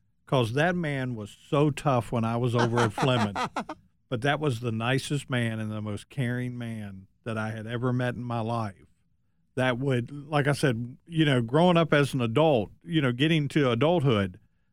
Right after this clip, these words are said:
Speaker 1: that would sit there and seek you out when you were at events just to shake your hand and hug you and talk to you and check up on you, just to make sure everything's all
Speaker 2: Yes.
Speaker 1: right.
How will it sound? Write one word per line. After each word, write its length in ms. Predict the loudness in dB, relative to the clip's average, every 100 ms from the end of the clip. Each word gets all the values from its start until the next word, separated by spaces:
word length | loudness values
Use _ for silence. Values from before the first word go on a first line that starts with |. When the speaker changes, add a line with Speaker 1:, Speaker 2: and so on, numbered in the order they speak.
| _
Speaker 1:
that 220 | 0 2
would 220 | 0 -2
sit 320 | -2 -2 0
there 240 | 2 4 4
and 180 | 2 -2
seek 400 | -2 -4 -2 -6
you 180 | -2
out 440 | 0 2 0 -2 -12
when 360 | -8 -6 -6
you 160 | -6 -4
were 140 | 0
at 140 | 2 2
events 640 | 0 -2 -4 -6 -14 _ -10
just 320 | -2 -2 -2
to 80 | -6
shake 320 | 0 -2 0
your 100 | 0
hand 260 | 0 0 -2
and 120 | -2
hug 260 | 0 0 0
you 220 | -2 0
and 160 | -2
talk 300 | -2 -2 -2
to 100 | -2
you 360 | -2 0 -2 -2
and 280 | -2 -4 -6 _ _ _
check 260 | 2 2 2
up 160 | 2
on 240 | 2 0 -2
you, 60 | -14 _ _ _ _
just 200 | -2 0
to 80 | 0
make 180 | 2 2
sure 220 | 2 4
everything's 600 | 4 2 0 -2 -2 0
all 140 | 0 2
Speaker 2:
Yes. 80 |
Speaker 1:
right. 260 | 2 2 -2